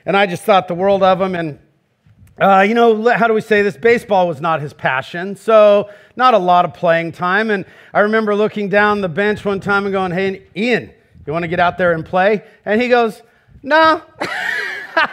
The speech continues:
not really." <laughs> I wonder if there's some of us who would be sitting there and j-, if Jesus called us and said, "Hey,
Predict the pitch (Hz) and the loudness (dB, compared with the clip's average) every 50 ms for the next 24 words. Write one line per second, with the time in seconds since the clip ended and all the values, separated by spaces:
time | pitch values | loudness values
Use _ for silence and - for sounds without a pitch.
0 | - - - 277 220 - - - 254 226 220 - - 254 226 220 - - - - | -6 -4 -4 -4 -4 -4 -4 -4 -2 -2 -4 -4 -4 -4 -4 -4 -4 -8 -16 -18
1 | - - - 220 220 208 208 - - - - 339 311 294 294 - - 320 302 285 | -16 -14 -12 -10 -10 -10 -10 -10 -12 -4 0 2 2 2 2 0 0 2 2 2
2 | 285 262 233 214 214 220 214 214 - - _ _ _ _ _ - - - - 262 | 2 0 2 2 2 2 0 -2 -6 -10 _ _ _ _ _ -20 -20 -14 -6 -2
3 | 269 240 - - - - - - - - - - - - - - - _ _ _ | -2 -2 -2 -4 -12 -16 -14 -14 -14 -14 -16 -18 -20 -20 -20 -20 -20 _ _ _
4 | _ _ - - 220 262 285 302 320 302 285 262 220 262 262 254 - - 269 262 | _ _ -4 0 2 2 2 2 2 2 0 0 2 0 -2 -2 0 0 0 0
5 | 277 269 233 208 190 196 - 254 240 226 220 214 190 185 226 233 233 - - 247 | 0 -2 -2 -4 -4 -4 -6 -6 -4 0 0 -2 -2 -2 -6 -8 -8 -6 -4 -4
6 | 240 247 240 240 233 233 226 220 214 190 165 175 196 208 208 185 170 165 220 240 | -4 -2 -2 0 0 0 0 0 -2 -4 -8 -6 -4 -4 -4 -4 -6 -8 -8 -8
7 | 254 220 208 - - - 226 226 240 226 214 190 - - 196 180 - - 214 208 | -8 -8 -10 -12 -4 0 2 2 2 2 0 -4 -4 -8 -12 -10 -4 0 0 2
8 | 196 190 233 262 247 180 - - | 2 2 2 2 2 2 0 -6